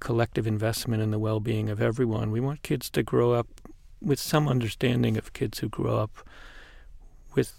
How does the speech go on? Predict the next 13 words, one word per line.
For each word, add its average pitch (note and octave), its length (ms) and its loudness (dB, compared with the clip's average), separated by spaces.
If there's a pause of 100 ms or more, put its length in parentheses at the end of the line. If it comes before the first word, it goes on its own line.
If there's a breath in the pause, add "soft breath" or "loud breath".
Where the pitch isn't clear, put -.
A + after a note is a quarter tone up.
less C3 300 0
advantage C#3+ 460 2
than A2 260 0
them G#2 260 -2
and, G#2+ 360 -2
and A2 200 0
more, A2+ 340 2 (340)
more A#2 240 2
challenges A#2+ 640 0
so A#2 220 2
that A2+ 200 0
they A2+ 160 0
can G#2+ 460 0